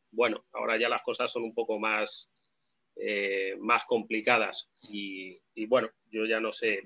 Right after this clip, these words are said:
ya estoy un poco perdido de cómo es en España, pero lo he seguido muchísimo, me gusta mucho la zona de Extremadura. Eh, soy un enamorado de aquella, de aquella zona. Y bueno, no sé cuántas multas tengo, espero que hayan prescrito,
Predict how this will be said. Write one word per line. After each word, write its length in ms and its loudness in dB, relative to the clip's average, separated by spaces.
ya 140 -2
estoy 240 -2
un 80 -6
poco 220 0
perdido 420 -4
de 100 -4
cómo 280 -4
es 180 -4
en 80 -10
España, 360 -4
pero 140 0
lo 100 2
he 40 2
seguido 280 4
muchísimo, 560 -4
me 80 -10
gusta 280 -6
mucho 280 -2
la 100 -2
zona 260 -4
de 80 -4
Extremadura. 600 -6
Eh, 180 -2
soy 260 2
un 80 2
enamorado 580 2
de 100 0
aquella, 440 -4
de 80 -10
aquella 360 -2
zona. 340 -4
Y 240 2
bueno, 320 6
no 220 4
sé 320 2
cuántas 460 2
multas 520 0
tengo, 560 0
espero 400 2
que 60 2
hayan 240 4
prescrito, 640 -2